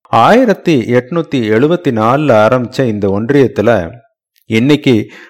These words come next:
நூத்தி தொண்ணூத்தி ரெண்டு உலக நாடுகள் அதோட உறுப்பினரா இருக்காங்க. இந்த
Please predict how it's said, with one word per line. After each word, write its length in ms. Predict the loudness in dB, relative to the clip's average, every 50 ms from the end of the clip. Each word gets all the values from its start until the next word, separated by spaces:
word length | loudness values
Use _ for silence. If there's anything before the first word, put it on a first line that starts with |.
| _ _
நூத்தி 360 | -4 -2 -2 -2 0 0 -2 -2 0 0
தொண்ணூத்தி 340 | 0 2 2 0 0 0 0
ரெண்டு 480 | 2 2 2 2 0 0 0 0 0 0
உலக 300 | 0 2 2 2 2 2
நாடுகள் 640 | 2 0 0 0 0 2 2 2 2 0 -2 -6 -4
அதோட 280 | -4 -2 0 0 0 0
உறுப்பினரா 600 | -2 -2 -4 -4 -4 -4 -4 -4 -2 0 0 2 0
இருக்காங்க. 460 | 0 -2 -4 -6 -6 -8 -8 -12 -16 _ _ _ _ _ _ _ _ _ _ _ _ _ _ _ _ _ _ _ 0
இந்த 480 | 2 2 4 4 4 2 2 0 -2